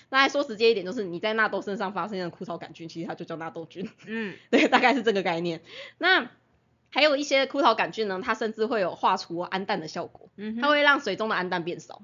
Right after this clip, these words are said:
Speaker 1: 因为它，
Speaker 2: 是。
Speaker 1: 它，因为刚才有说嘛，枯草杆菌它是一个很爱吃的东西，很爱吃的细菌。
Speaker 2: 嗯。
Speaker 1: 那为什么水中会有桉呢？是因为水中的那些细菌，它们分解以后，它觉得这个桉我不要了，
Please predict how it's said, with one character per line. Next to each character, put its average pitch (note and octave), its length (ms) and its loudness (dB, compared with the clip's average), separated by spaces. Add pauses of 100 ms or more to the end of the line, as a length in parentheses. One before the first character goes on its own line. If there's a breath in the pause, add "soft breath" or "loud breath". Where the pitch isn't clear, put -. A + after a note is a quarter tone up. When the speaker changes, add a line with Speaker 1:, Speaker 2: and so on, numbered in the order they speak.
Speaker 1:
因 A#3 80 -2
为 C4 60 4
它， B3+ 160 6
Speaker 2:
是。 E4+ 80 -2
Speaker 1:
它， D4+ 400 6
因 E4+ 140 -2
为 D#4+ 80 2
刚 D#4 160 4
才 C#4+ 60 2
有 G#3+ 120 2
说 A3+ 180 -2
嘛， A#3 140 2
枯 B3 140 -8
草 A#3+ 120 6
杆 F#3+ 140 -2
菌 G3 100 -4
它 G3+ 120 0
是 G#3+ 120 -6
一 G#3 80 -6
个 F#3 120 0
很 E3 100 -8
爱 F3 140 -4
吃 F3 160 -10
的 E3 80 -4
东 D3+ 180 -8
西， - 160 -20 (180)
很 F#3+ 120 -4
爱 A3+ 120 2
吃 G3 220 -6
的 F3+ 240 0 (400)
细 G#3 220 -8
菌。 - 280 -12
Speaker 2:
嗯。 A3 220 -8 (200)
Speaker 1:
那 F4+ 140 0
为 F#4+ 160 4
什 D4 80 -4
么 A3+ 100 0
水 F#3+ 180 -4
中 A#3 200 -2
会 C4 120 2
有 F#3 80 2
桉 G3 260 0
呢？ F#3 160 -4
是 B3 140 -6
因 A#3+ 80 -4
为 B3 80 0
水 F#3+ 200 -4
中 G#3+ 280 -4
的 G#3 60 -2
那 G#3+ 160 -2
些 A#3+ 140 -2
细 A3 160 -8
菌， G#3 140 -6
它 G#3+ 80 0
们 G3+ 80 0
分 G#3+ 180 -4
解 F3+ 100 -8
以 F3 60 -6
后， F3 60 -8
它 G3+ 120 0
觉 G3 120 -6
得 E3+ 60 -4
这 F#3 80 -8
个 - 60 -12
桉 F#3 220 -6
我 E3+ 80 -4
不 D#3+ 120 -8
要 F3+ 200 -2
了， - 60 -16